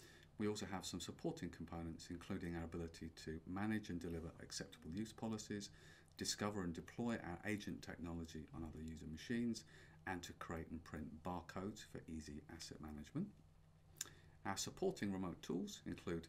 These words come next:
um, access to our remote control software, Netsport Manager, messaging and chatting.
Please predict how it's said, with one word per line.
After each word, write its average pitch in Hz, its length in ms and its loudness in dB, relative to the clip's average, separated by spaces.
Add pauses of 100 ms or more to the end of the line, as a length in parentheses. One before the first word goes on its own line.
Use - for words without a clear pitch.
(220)
um, 80 240 -4
access - 380 -2
to 87 120 -2
our 82 200 0
remote 87 300 0
control 131 360 2
software, 131 440 2
Netsport - 460 -2
Manager, 110 460 2 (500)
messaging 82 420 2
and 78 100 -4
chatting. 104 420 0